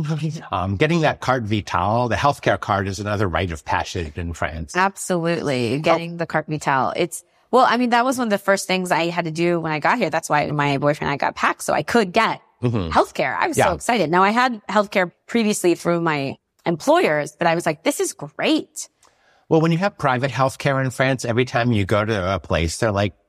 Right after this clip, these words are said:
Speaker 2: "We need your carte vitale." And you're like, "I don't have one. I have private insurance." And they're like, they look at you <laughs> like, "You poor thing. You're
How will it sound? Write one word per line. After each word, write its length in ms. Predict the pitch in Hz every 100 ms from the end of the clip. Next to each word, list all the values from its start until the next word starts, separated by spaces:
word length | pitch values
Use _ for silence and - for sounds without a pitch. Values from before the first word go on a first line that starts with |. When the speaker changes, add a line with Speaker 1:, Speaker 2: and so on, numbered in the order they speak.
| _
Speaker 2:
"We 240 | 113 131
need 80 | 170
your 100 | 175
carte 240 | 165 165 135
vitale." 560 | 147 - 151 139 131
And 120 | 120
you're 160 | 117 120
like, 260 | 113 113 - _ _ _ -
"I 160 | 147 143
don't 260 | 147 135
have 560 | 117 123 135 135 139 131
one. 500 | 127 120 117 117 120
I 140 | 117
have 120 | 127
private 380 | - 139 131 127
insurance." 360 | 120 113 117 117
And 80 | 117
they're 120 | 117
like, 300 | 107 95 - -
they 100 | 131
look 200 | 131 139
at 180 | 127 -
you 200 | - 143
<laughs> 140 | 190 165 185
like, 240 | 147 - - _ _ -
"You 120 | 131
poor 280 | - 135 120
thing. 500 | - 120 113 107
You're 100 | 107